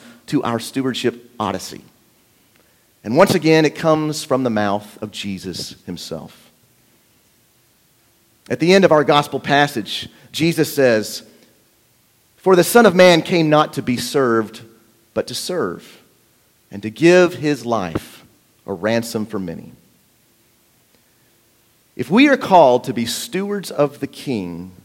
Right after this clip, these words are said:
then we must be stewards in the way of the King, the way of the cross, the way of a servant. You know, our Old Testament reading today, the, that famous suffering servant passage from Isaiah fifty-three,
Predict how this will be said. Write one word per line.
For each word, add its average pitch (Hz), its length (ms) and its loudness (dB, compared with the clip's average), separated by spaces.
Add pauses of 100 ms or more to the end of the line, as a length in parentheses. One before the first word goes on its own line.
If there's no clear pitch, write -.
(320)
then 147 240 2
we 196 140 4
must 196 280 4
be 185 120 0
stewards 160 800 0 (320)
in 139 160 0
the 131 80 2
way 123 540 0 (680)
of 110 160 0
the 101 80 -8
King, 67 380 -14 (960)
the 90 80 -12
way 101 140 0
of 107 80 0
the 117 60 -6
cross, 180 480 -2
the 110 100 -4
way 131 360 2
of 117 340 0 (160)
a - 80 -14
servant. - 720 -12 (1700)
You 127 100 -8
know, 120 60 2
our 120 120 6
Old 151 280 4
Testament 127 480 2
reading 135 320 0
today, 127 380 4
the, 123 120 0 (200)
that 135 200 4
famous 165 640 4
suffering 156 640 2
servant 151 440 0
passage 143 440 -4
from 131 140 0
Isaiah 131 500 2
fifty-three, 123 840 -6